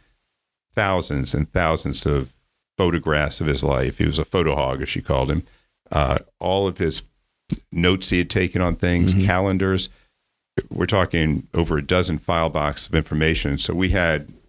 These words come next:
Speaker 1: essentially a small warehouse, and we spent literally years going through it, trying to piece together the story and what really happened, how his name leaked out, who was responsible,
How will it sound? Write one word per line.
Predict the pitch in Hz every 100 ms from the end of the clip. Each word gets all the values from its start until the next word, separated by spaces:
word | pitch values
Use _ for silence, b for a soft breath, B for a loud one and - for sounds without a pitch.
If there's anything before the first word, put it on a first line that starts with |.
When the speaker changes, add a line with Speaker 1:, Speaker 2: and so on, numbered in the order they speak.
| _ _ _ _ _ -
Speaker 1:
essentially | 82 - 123 - 71
a | 69
small | - 92 80 71
warehouse, | 87 87 82 67 65 - - -
and | 80
we | 78 76
spent | - 78 71 - _ _ _
literally | 85 95 76 69
years | 78 90 80 73
going | 76 73
through | - 95 78
it, | 65
trying | - 78 71
to |
piece | - 82 -
together | - 78 76 69 - _ _ _ _ _ -
the | 85
story | - 120 110 98 92
and | 82 78
what | 87 -
really | 85 80
happened, | 73 82 73 78 78 73 - _ _ _ _
how | 101 104
his | 87
name | 90 80 78
leaked | 76 73 76
out, | 71 71 - -
who | 98
was | 87 -
responsible, | 80 - 82 78 - 78 76